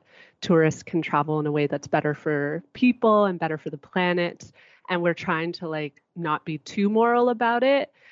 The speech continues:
And we find, like, ethical, people just react a certain way to it. So we li-,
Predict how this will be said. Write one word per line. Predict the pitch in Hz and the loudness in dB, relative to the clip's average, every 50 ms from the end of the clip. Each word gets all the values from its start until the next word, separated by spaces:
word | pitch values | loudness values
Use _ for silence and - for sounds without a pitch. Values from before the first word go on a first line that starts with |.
| _ - | _ -6
And | 190 185 | -2 -2
we | 190 185 | -2 0
find, | - 202 185 180 190 | 0 0 0 0 0
like, | 185 170 160 - - | 0 -2 -4 -4 -4
ethical, | 175 175 - - 196 - - 190 185 180 | -4 -4 -4 -6 -6 0 2 2 2 2
people | 185 - - 208 - - 214 196 | 0 -2 -6 -4 -2 -2 -2 0
just | 202 202 - - | 0 -2 -2 -2
react | 180 165 160 151 147 151 156 - | -4 -2 0 0 -2 -2 -2 -2
a | 220 208 | -2 -2
certain | 202 - 214 214 214 226 | 0 2 0 0 0 0
way | 226 226 226 233 | 0 0 0 0
to | - - 247 247 | 0 0 2 4
it. | 254 262 - 214 | 4 4 2 0
So | - - 220 | -4 -6 -6
we | 202 226 240 | -4 -2 0
li-, | 247 262 277 | 2 2 2